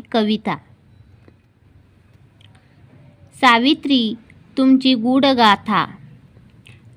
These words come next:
सावित्री तुमची गूढ गाथा, काळानुरूप चालली अशी कथा, काळानुरूप चालली अशी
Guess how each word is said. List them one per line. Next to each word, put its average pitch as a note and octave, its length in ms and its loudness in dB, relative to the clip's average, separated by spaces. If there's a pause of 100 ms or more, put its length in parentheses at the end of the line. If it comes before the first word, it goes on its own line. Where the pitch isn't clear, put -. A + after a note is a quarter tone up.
(120)
सावित्री A3+ 720 0 (1120)
तुमची C4 440 0
गूढ C4+ 340 0
गाथा, A3 640 -2 (1700)
काळानुरूप A#3+ 760 2 (120)
चालली A#3+ 640 0 (380)
अशी B3 420 -4
कथा, A#3 440 -2 (1300)
काळानुरूप A#3 800 4 (140)
चालली A#3 600 0 (640)
अशी C4 360 -2